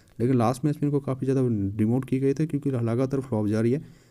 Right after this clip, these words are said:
तो आप इनसे दूरी बना के जा सकते हैं, करेंगे और ये दोस्तों कंसिस्टेंट खिलाड़ी है, तो मैं इन्हीं के साथ ही जाने वाला हूँ, ठीक है। आप चाहते हैं पी इंग्लिश के साथ जा सकते हैं। बैटिंग सेक्शन में सूजी बेट्स आपके लिए यहाँ पे मस्ट पिक रहेंगे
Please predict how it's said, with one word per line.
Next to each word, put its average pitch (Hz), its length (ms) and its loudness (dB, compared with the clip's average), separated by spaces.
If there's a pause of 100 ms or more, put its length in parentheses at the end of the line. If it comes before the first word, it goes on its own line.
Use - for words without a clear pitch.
(200)
तो 156 40 0
आप 147 160 2
इनसे 160 260 2
दूरी 123 300 2
बना 131 180 0
के 131 120 0
जा 117 180 0
सकते 117 240 -6
हैं, - 160 -4
करेंगे 131 200 -2
और 113 80 0
ये 107 60 -2
दोस्तों 113 240 -4
कंसिस्टेंट 117 500 -2
खिलाड़ी 120 200 2
है, 160 100 0 (380)
तो 160 80 0
मैं 165 140 4
इन्हीं 135 240 4
के 135 120 2
साथ 131 160 0
ही 147 60 2
जाने 101 220 0
वाला 87 200 -4
हूँ, 90 100 -4
ठीक 156 160 0
है। 156 60 2
आप 123 160 -4
चाहते 123 240 -2
हैं 139 120 0
पी 131 180 2
इंग्लिश 110 180 2
के 110 100 -6
साथ 131 160 -2
जा 104 160 0
सकते 85 320 -6
हैं। - 280 -12 (560)
बैटिंग 107 320 2
सेक्शन 175 280 0
में 170 60 2
सूजी 139 260 0
बेट्स 143 240 -2
आपके 120 240 -4
लिए 127 100 0
यहाँ 123 100 -2
पे 104 80 -2
मस्ट 107 200 -4
पिक 123 240 -2
रहेंगे 127 240 0